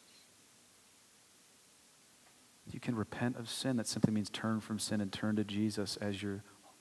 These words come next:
sole help. Trust him this morning. Embrace him, cherish him, treasure him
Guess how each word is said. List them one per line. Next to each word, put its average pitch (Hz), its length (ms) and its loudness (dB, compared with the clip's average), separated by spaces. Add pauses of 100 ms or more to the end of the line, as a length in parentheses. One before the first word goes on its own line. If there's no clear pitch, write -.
(500)
sole 113 680 0
help. - 520 2 (880)
Trust - 440 2
him 135 100 4
this - 280 0
morning. 123 400 2 (720)
Embrace 117 540 2
him, 104 140 0
cherish - 500 2
him, 113 100 -2
treasure 135 420 0
him 101 320 -2